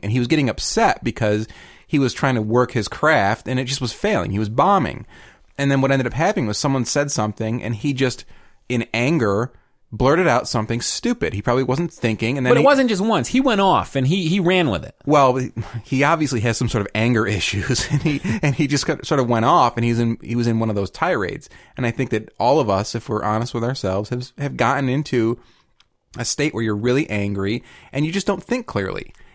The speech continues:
Speaker 1: And he said the wrong
Speaker 2: That's just
Speaker 1: thing,
Speaker 2: part of being human. I
Speaker 1: and
Speaker 2: mean,
Speaker 1: he was
Speaker 2: nobody's gonna deny that.
Speaker 1: And I think that what he was doing was, he was getting hurt, he felt hurt, and then he looked out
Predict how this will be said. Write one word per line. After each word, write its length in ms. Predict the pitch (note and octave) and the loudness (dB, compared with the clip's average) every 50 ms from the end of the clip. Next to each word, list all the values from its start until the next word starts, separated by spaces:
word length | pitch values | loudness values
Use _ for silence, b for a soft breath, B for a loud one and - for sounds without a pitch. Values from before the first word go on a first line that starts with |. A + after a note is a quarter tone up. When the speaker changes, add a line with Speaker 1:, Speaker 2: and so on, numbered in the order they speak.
| b b | b b
Speaker 1:
And 120 | - B2 | -4 -2
he 100 | A2+ D3+ D3 | 0 -2 0
said 240 | - - E3 E3+ | 0 2 2 2
the 80 | F#3 G3 | 2 2
wrong 160 | F3+ F3+ F3 | 2 4 4
Speaker 2:
That's 200 | E3+ F3+ - - | 4 2 0 0
just 140 | - - - | 0 0 2
Speaker 1:
thing, 60 | G#2 | 4
Speaker 2:
part 140 | G3+ F3+ F3+ | 4 2 2
of 80 | F3 E3 | 2 0
being 220 | E3+ E3+ E3+ D#3 | -2 -2 -2 -2
human. 340 | B2+ E3 F#3+ E3+ G#2+ E2+ D#2+ | 0 0 0 0 0 -2 0
I 60 | E2+ | 0
Speaker 1:
and 60 | B2+ | 0
Speaker 2:
mean, 80 | B2 D#3 | 2 4
Speaker 1:
he 80 | D3+ D3 | 4 4
was 100 | C#3 C3 | 2 2
Speaker 2:
nobody's 180 | D3 D3 C3 - | 0 -2 -4 -4
gonna 160 | C3 A#2 A#2 | -6 -6 -4
deny 280 | G#2 A#2+ A#2+ A#2 G#2+ G#2 | -4 -4 -2 -2 -2 -2
that. 320 | G#2+ A2+ F#2+ C2 - - - | -2 -2 -4 -6 -8 -6 -2
Speaker 1:
And 120 | D3 C#3+ | -2 0
I 100 | C3 C3 | 0 0
think 420 | B2 - - - C#4 C#4+ B3+ E3+ - | -2 -4 -4 -2 0 0 0 0 -2
that 100 | A#2+ A#2 | -2 -2
what 100 | B2 C3 | -2 -2
he 140 | C3 B2+ | -2 0
was 200 | B2 B2+ A#2+ A#2+ | 0 -2 -2 -2
doing 500 | A#2 A2+ G#2+ A#2+ F3+ C4 C#4+ A#3 D3+ A#2+ G#2 | -6 -6 -2 0 0 2 2 2 0 0 0
was, 280 | G2 F#2+ G2 G2+ - - | -2 -2 -2 -2 -4 -6
he 180 | - - F#3 A3 | -8 -4 -2 -2
was 140 | B3+ A#3+ G#3 | -2 -2 0
getting 200 | - F3+ D#3+ C#3+ | 0 0 -2 -2
hurt, 480 | - - - - A#2+ G2+ F#2+ - - - | -4 -8 -6 -4 -2 -2 -2 -4 -6 -8
he 100 | - C3+ | -12 -8
felt 260 | - - F3 - - | -2 -2 -2 -2 -2
hurt, 480 | - - - - C3+ G#2+ G#2 A#2+ - - b b b | -8 -12 -6 -2 -2 0 0 -2 -4 -8 b b b
and 60 | - D3+ | -4 -2
then 60 | D3+ | 0
he 100 | D3+ C#3+ | 0 2
looked 300 | C#3 E3 G3 - - F3+ | 2 0 0 0 0 0
out 320 | D3 C#3 C#3+ C#3 - - | 0 2 2 0 -2 -6